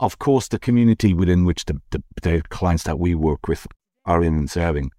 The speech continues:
The good thing about considering stakeholders and the definition of stakeholders, it also includes those who are outside this system but still are looking in.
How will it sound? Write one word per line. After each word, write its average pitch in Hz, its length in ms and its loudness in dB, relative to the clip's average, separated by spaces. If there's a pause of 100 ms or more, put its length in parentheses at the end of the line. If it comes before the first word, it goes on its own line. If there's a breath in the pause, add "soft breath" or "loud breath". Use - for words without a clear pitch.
(140)
The 135 180 0
good 185 200 -2
thing 226 200 2
about 165 400 2
considering 117 540 0
stakeholders 90 600 0
and 87 120 -2
the 85 60 -2
definition 92 520 0
of 78 60 0
stakeholders, 82 680 -2
it 95 100 -2
also 156 320 2
includes 95 500 0
those 95 320 0
who 98 160 0
are 90 160 -2
outside 82 640 -2
this 80 160 -4
system - 580 -4
but 120 180 2
still 127 320 0
are 113 60 0
looking 104 320 0
in. 87 340 0